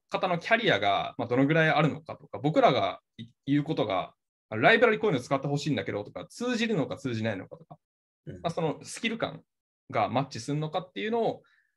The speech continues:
Speaker 1: あの、ウェブスリー側としてのものとして、えー、いろいろ見ていく必要がある。例えば、ウェブスリージェイエス使うのか使わないのかとか、
Speaker 2: うん。
Speaker 1: <laughs> あの、具体的なライブラリ名がちゃんと通じるのか、
Speaker 2: うん。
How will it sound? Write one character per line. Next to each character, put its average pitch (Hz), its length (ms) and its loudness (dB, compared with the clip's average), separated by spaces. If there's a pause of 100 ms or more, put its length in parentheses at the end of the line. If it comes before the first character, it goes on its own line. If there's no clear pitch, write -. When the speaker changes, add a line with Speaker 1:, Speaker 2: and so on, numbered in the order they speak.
(120)
Speaker 1:
あ 117 120 -2
の、 110 140 -2
ウ 160 100 -10
ェ 175 140 2
ブ 208 120 -4
ス - 260 -8
リ 220 460 -6
ー 139 60 -4 (460)
側 220 260 2
と 233 100 -4
し - 140 -8
て 262 120 0
の 120 240 -2 (320)
も 127 140 -4
の 120 100 -2
と 98 100 -10
し - 100 -14
て、 65 300 -10
え 69 380 -8
ー、 - 20 -12
い 131 40 -6
ろ 117 100 2
い 107 40 2
ろ 104 80 -4
見 107 120 -6
て - 80 -12
い 87 80 -10
く - 60 -14
必 - 140 -14
要 - 60 -12
が - 100 -16
あ 143 60 -8
る。 220 80 0
例 - 20 4
え 143 100 4
ば、 110 60 2
ウ 127 40 4
ェ 147 40 2
ブ 190 60 0
ス 202 80 -8
リ 226 80 0
ー 190 40 0
ジ 226 60 0
ェ - 40 2
イ - 20 4
エ - 20 4
ス - 120 -6
使 - 220 2
う 170 60 6
の 113 100 0
か 98 80 -10
使 - 160 -4
わ 127 60 2
な 139 100 4
い 117 40 0
の 92 80 -6
か - 100 -14
と - 100 -20
か、 - 320 -4 (380)
Speaker 2:
う - 40 -12
ん。 - 40 -2
Speaker 1:
<laughs> - 20 4
あ - 200 4
の、 139 400 4 (320)
具 131 160 -2
体 190 100 4
的 208 80 4
な 190 80 4
ラ 160 140 8
イ 185 60 6
ブ 202 60 4
ラ 208 80 6
リ 208 140 0
名 160 240 2
が 156 320 -2 (200)
ち - 80 -2
ゃ 170 40 2
ん - 20 -4
と 175 80 2
通 180 240 -4
じ 180 120 2
る 180 100 0
の 120 120 -2
か、 101 120 -6
Speaker 2:
う - 20 -8
ん。 - 40 -12